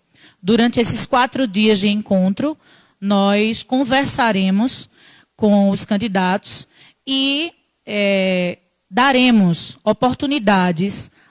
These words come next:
a todos aqueles que nos escutam e nos veem de escolher a melhor proposta, porque acreditamos que só se escolhe, é, só se deposita um voto de confiança naquele que você escuta a proposta.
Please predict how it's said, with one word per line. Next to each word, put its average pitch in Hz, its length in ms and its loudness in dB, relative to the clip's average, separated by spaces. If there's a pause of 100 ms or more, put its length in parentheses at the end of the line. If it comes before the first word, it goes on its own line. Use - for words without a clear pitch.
a 220 100 0
todos 320 320 0
aqueles 247 420 0
que 233 120 -4
nos 240 180 0
escutam 240 720 -2 (400)
e 214 80 0
nos 220 220 2
veem 190 600 -2 (720)
de 202 140 -2
escolher 254 720 0
a 214 140 -4
melhor 220 400 2
proposta, 180 720 0 (540)
porque 190 800 -2 (240)
acreditamos 226 1200 0 (240)
que 214 100 -6
só 220 200 2
se 262 140 0
escolhe, 190 800 0 (680)
é, 170 140 -6
só 220 240 0
se 214 160 -4
deposita 233 800 0
um 226 100 2
voto 190 420 2
de 180 140 -4
confiança 202 800 -2
naquele 202 340 -2
que 202 140 -6
você 208 240 0
escuta 196 380 -4
a 185 40 -4
proposta. 170 720 -2